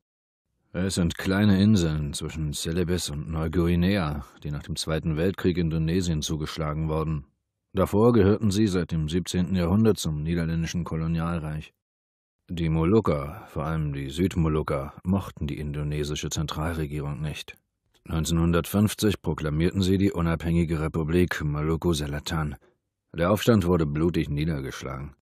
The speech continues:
Wie so etwas läuft, kann man heute an Osttimor sehen. Die Eltern meines Vaters waren Christen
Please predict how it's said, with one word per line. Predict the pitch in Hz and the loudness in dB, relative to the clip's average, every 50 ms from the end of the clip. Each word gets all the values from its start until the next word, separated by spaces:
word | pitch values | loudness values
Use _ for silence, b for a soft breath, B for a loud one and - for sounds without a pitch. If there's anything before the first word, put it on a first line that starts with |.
| _ _ _ _ | _ _ _ _
Wie | - - 80 78 76 | -10 -6 -2 -2 -2
so | 73 71 80 82 | -2 0 0 2
etwas | 82 80 73 78 82 78 80 | 2 2 2 2 0 2 2
läuft, | 87 95 104 104 - - - | 4 4 4 4 2 -2 -4
kann | - 92 | -2 -2
man | 78 78 78 78 | 0 0 0 0
heute | 80 85 - 85 65 | 0 0 -2 -2 -4
an | 78 76 76 | -4 -6 -6
Osttimor | - 80 73 - - - - 90 85 80 76 71 | -6 -6 -6 -6 -6 -2 0 2 2 2 2 -2
sehen. | 71 69 69 71 71 64 - _ _ _ _ _ _ _ _ _ _ _ _ | -4 -6 -6 -8 -10 -12 -16 _ _ _ _ _ _ _ _ _ _ _ _
Die | - - 80 | -6 -2 0
Eltern | 78 78 87 87 113 110 107 | 2 4 4 4 6 6 6
meines | 98 95 98 98 87 - | 6 6 6 4 2 2
Vaters | - - 87 98 104 104 117 107 - - - | 0 2 2 2 4 2 0 -2 -2 -6 -8
waren | 73 69 67 69 | -8 -8 -8 -10
Christen | 71 - 82 82 78 - - _ - 52 50 - | -8 -4 -4 -2 -2 -4 -6 _ -14 -16 -16 -18